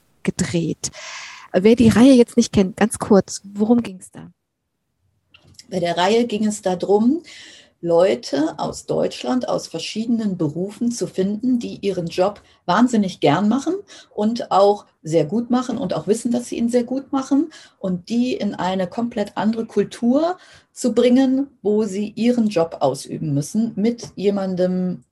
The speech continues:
Speaker 2: aus diesem Land. Also Beispiel Hebamme, Beispiel Koch, Beispiel, ähm, Zahnarzt. Wir haben Leute gesucht, die in Deutschland diesen Job gerne machen, haben sie in eine komplett andere Kultur gebracht zu einem Kollegen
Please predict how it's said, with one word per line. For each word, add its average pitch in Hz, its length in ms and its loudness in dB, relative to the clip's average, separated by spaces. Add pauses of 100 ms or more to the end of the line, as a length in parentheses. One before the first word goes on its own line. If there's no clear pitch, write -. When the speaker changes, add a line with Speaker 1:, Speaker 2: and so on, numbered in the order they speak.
(120)
Speaker 2:
aus - 420 -4 (360)
diesem 147 260 -4
Land. - 400 -10
Also 131 580 -4
Beispiel 156 720 -2 (340)
Hebamme, 220 520 2
Beispiel 143 480 -2
Koch, - 460 -2
Beispiel, 135 920 -4
ähm, 139 480 -4
Zahnarzt. 233 760 -2 (300)
Wir 160 140 -6
haben 170 100 -4
Leute 170 320 0
gesucht, 165 340 -8
die 160 100 -4
in 143 100 0
Deutschland 196 760 -4
diesen 160 320 -8
Job 143 240 -4
gerne 208 280 0
machen, 220 340 -4
haben 185 140 -2
sie 180 120 -8
in - 100 -6
eine 160 160 -4
komplett 214 540 -6
andere 180 240 -6
Kultur 202 380 -6
gebracht 220 400 -4
zu - 140 -8
einem 170 220 -6
Kollegen 233 520 -2